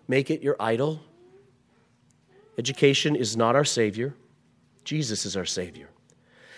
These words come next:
However, if education is an outflow of our faith, then this work is the service of worshiping God.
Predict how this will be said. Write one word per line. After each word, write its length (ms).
However, 440
if 120
education 680
is 180
an 140
outflow 520
of 100
our 100
faith, 360
then 140
this 220
work 540
is 260
the 100
service 600
of 160
worshiping 460
God. 360